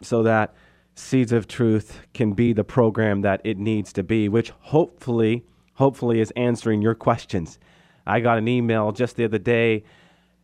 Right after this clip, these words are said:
that said, "You know, Joe, as you're going through First and Second Corinthians, I am finding a lot of my questions that I have about the Christian faith answered." This particular podcast listener is not a Catholic.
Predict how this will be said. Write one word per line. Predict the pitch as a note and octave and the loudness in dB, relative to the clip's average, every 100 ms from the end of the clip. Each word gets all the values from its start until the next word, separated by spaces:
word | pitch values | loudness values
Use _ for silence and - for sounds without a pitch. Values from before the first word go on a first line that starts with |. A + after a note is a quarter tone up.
| - | -4
that | A#2+ | -2
said, | D3 B2+ | 0 0
"You | C#3 | 2
know, | D3 | 2
Joe, | C#3 D3 C#3 | 2 4 4
as | B2+ | 2
you're | C3 | 2
going | C#3 C#3 C#3 C3 | 2 4 4 0
through | - C3 C#3+ D3 C#3+ C3 - _ - | -2 0 4 6 6 2 -4 _ -14
First | G#2 C3+ C#3 - | -6 -2 0 0
and | A#2 | 0
Second | D3 C3 A#2+ | 0 -2 -2
Corinthians, | - C3+ C3+ B2+ A#2+ A2+ | -2 -2 0 0 -2 -2
I | G#2+ A#2+ | 0 0
am | A#2 | 0
finding | - C3 C3+ B2+ B2 A#2+ | 0 0 2 0 0 -2
a | B2 | -4
lot | A#2 A#2 C3+ | 0 2 4
of | D3 A#2 | 2 0
my | A#2 A2+ | 0 0
questions | A2 - B2 A#2+ - A2+ G#2 | -2 -2 -2 -2 -4 -4 -2
that | A2+ | 0
I | A#2 | 0
have | C3+ B2 G#2+ G#2+ | 0 0 0 0
about | G#2+ G#2+ G#2+ | 0 0 -2
the | G2+ | -4
Christian | - A2+ A#2 G2+ | -6 -6 -4 -2
faith | A#2+ A#2 | -2 0
answered." | B2+ C#3 - F2 - - _ - | 0 -2 -4 -6 -8 -20 _ -2
This | A#2 A#2+ | -2 0
particular | A#2 G#2 - B2+ B2 A2+ G#2+ G2 - _ _ - | 0 0 -2 -6 -2 0 0 -2 -10 _ _ 0
podcast | A2 G#2+ B2 G#2 G#2 | 2 2 2 0 0
listener | A2 G#2 - G#2+ | -4 -6 -4 -4
is | G2 | -2
not | G#2+ G#2+ C3+ | 0 0 -2
a | |
Catholic. | - G#2 - B2+ - | -2 -4 -4 -10 -12